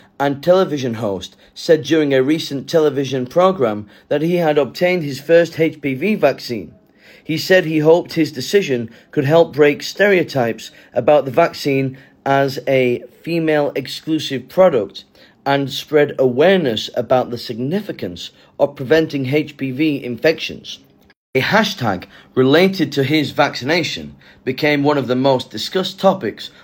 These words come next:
on China's microblogging platform, Sina Weibo, on August ninth. Some netizens said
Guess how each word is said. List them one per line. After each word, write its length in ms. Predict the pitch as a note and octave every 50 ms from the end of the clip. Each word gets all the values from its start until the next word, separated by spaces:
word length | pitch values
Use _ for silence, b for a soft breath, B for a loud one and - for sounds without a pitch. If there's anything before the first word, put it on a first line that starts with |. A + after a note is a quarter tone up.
| b b
on 160 | - C3 C3+
China's 500 | C3+ - D#3+ D3+ D3+ D3+ D3+ C#3+ C3+ A#2
microblogging 1120 | A2+ B2+ C3 C#3+ F3 F#3 - - E3 D3+ D3 C3+ - C3+ D3+ D3+ D3 C3+ C3 B2 A#2 A#2 -
platform, 640 | - F#3+ A3+ G#3+ - - - A#2+ A2+ G#2+ G2+ A2 B B B B
Sina 380 | - - - D#3 D#3 D3 C3 A#2+
Weibo, 600 | A#2 C3+ F3+ G#3 G3+ C3+ C3+ A2 G#2 G2+ G2 B B B B B
on 280 | - D#3+ D#3+ D#3 D#3 - _
August 520 | D3+ D#3 D3 C#3 C3+ B2+ A#2+ - - - -
ninth. 540 | B2+ B2+ C#3+ D#3 D3+ B2 G2+ - - - _ _ _ _ _ _ _ _ b b b b b b
Some 360 | - - - G#3 G#3 G#3 G3
netizens 460 | F#3 E3 - D#3 C#3+ C3+ C3 B2+ A#2+
said 420 | A2+ - - - C#3 C3 B2+ A#2+